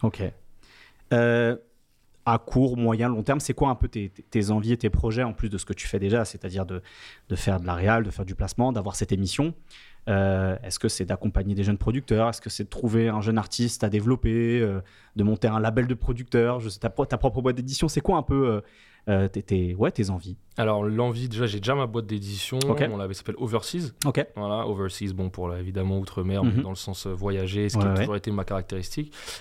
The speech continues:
Speaker 2: Et moi, l'ambition, c'est l'international, hein.
Speaker 1: Mhm.
Speaker 2: C'est ça, mon ambition, c'est d'aller un max sur l'international, hein. Que ce soit l'anglais, enfin, l'Angleterre, les États-Unis, euh,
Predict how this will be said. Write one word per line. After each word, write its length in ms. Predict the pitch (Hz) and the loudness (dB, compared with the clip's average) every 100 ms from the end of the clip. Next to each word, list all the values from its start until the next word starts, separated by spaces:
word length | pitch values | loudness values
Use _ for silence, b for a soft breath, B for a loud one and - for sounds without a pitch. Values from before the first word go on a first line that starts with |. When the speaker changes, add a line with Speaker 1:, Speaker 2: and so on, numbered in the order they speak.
| B | B
Speaker 2:
Et 140 | 110 104 | 0 2
moi, 140 | 117 | 2
l'ambition, 320 | 123 104 170 | 0 0 -4
c'est 100 | - 107 | -2 -2
l'international, 560 | 98 98 95 127 147 | -2 -2 -2 -2 -2
hein. 100 | 123 123 | 0 0
Speaker 1:
Mhm. 100 | 117 | 0
Speaker 2:
C'est 140 | 143 | 0
ça, 160 | - 117 | -2 -2
mon 140 | 107 | -2
ambition, 360 | 98 95 95 107 | -4 -6 -6 -6
c'est 120 | - | -6
d'aller 200 | 95 92 | -4 -2
un 100 | 92 92 | 0 0
max 220 | 110 - | 0 -2
sur 160 | - | -4
l'international, 600 | 98 95 98 92 107 120 107 | -4 -2 -4 -4 -4 -2 -4
hein. 60 | B B B | B B B
Que 60 | - | -6
ce 80 | 110 | -2
soit 200 | 117 107 | 0 0
l'anglais, 320 | 107 104 107 | 0 0 -2
enfin, 320 | - 104 95 B B B - | -2 -2 -4 B B B -6
l'Angleterre, 520 | 95 98 95 110 107 | -4 -4 -2 0 0
les 120 | 98 | 0
États-Unis, 640 | - 101 92 95 104 104 101 | -2 -4 -2 -2 0 0 0
euh, 240 | 92 87 | -2 -6